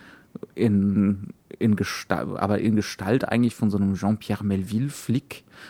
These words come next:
äh, mit, äh, mit Trenchcoat und allem drum und dran. Der jagt zusammen mit seinen Polizisten die, äh, diese Untergrundgestalten. Da sie aber alle Idioten sind,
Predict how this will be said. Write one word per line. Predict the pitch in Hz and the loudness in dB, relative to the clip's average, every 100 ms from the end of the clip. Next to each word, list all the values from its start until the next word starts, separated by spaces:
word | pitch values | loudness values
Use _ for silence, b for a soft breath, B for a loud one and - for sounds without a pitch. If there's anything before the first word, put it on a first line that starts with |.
| B B - | B B -2
äh, | 98 139 92 95 | 0 0 -4 -4
mit, | 98 98 - - | -4 -4 -6 -6
äh, | 90 85 90 | -2 -2 0
mit | 98 - | -2 -2
Trenchcoat | 101 110 - 107 98 | -2 -2 0 -2 -2
und | 87 | -2
allem | 95 | -2
drum | 95 92 | -2 -4
und | 90 | -2
dran. | - 165 196 B B B B 120 | 2 2 2 B B B B 0
Der | 113 | 0
jagt | 104 90 92 147 - - - - | 0 -4 -4 -6 -6 -10 -12 -6
zusammen | - 117 127 156 | -2 0 2 2
mit | 139 - | 0 0
seinen | 123 127 | 0 0
Polizisten | - 123 117 143 - - 143 131 B B B B | 0 0 0 -4 -6 -2 0 0 B B B B
die, | - 101 101 98 | -2 2 2 4
äh, | 101 95 90 90 | 4 2 0 -4
diese | 101 95 | -6 0
Untergrundgestalten. | 120 127 139 147 151 139 - 127 151 165 170 151 - - | 0 2 0 0 0 -2 0 0 2 2 0 0 -4 -8
Da | - 92 98 | -6 -4 -4
sie | 104 | -4
aber | - 92 78 | -2 -2 0
alle | 104 | 0
Idioten | 92 90 95 127 - 135 | 0 -2 0 0 0 0
sind, | 120 123 123 - | 2 4 2 0